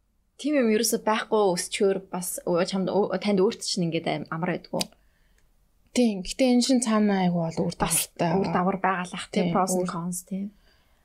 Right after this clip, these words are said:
Speaker 2: Э, үр дагавар байгаа. Тэгтээ би бол, э, ингэж бод.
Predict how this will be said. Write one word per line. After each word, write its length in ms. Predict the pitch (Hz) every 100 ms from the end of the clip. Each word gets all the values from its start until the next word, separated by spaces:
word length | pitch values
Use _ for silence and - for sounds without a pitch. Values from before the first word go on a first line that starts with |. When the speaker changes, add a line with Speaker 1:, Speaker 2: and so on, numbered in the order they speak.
| _ -
Speaker 2:
Э, 360 | 175 175 170 170
үр 260 | - 202
дагавар 280 | - 175 170
байгаа. 400 | 165 170 180 165 - - _ -
Тэгтээ 320 | - - 254
би 120 | 247 233 208
бол, 200 | 180 175 180 - - 151 170 - - - _ _ _ _ _ -
э, 80 | 180 175 - - - 90 87 - _ _ _ -
ингэж 260 | 196 175
бод. 160 | 170